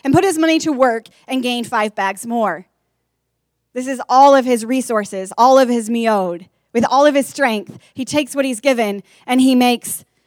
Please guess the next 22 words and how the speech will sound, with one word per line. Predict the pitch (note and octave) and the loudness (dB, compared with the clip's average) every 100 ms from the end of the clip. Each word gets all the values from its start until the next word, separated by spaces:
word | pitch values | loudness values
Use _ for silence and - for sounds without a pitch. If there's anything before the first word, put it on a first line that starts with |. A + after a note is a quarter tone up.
| _ B3 | _ 6
more. | C4+ A3+ G3 G#3 _ _ - | 8 8 2 -8 _ _ -2
So | E4+ E4 | 6 6
also | F4+ F#4+ F4 | 6 4 2
the | E4 | 2
one | D4+ | 2
with | C#4 - | 2 2
two | G#4 | 2
bags | F#4 C4+ A#3 | 4 2 2
of | B3+ G#3+ | -2 2
gold | A3 A3 G#3+ | 4 4 2
gained | C4 C#4 C#4 C4+ _ | 0 2 0 -4 _
two | - G4+ | 4 6
more. | F4 G3+ F3+ G#3 _ _ _ - | 8 4 0 -8 _ _ _ -6
But | F4 | 0
the | F4+ | 4
man | F#4 A4 A#4+ | 4 4 2
who | G4+ | 2
received | F#4+ F4 F4+ C#4 | 2 0 -4 0
one | E4 F#4 | 4 4
bag | C#4+ B3+ A#3+ | 4 4 2
went | C4+ E4+ | 0 0
off, | A#3 A3 C#4 - | 2 0 -2 -12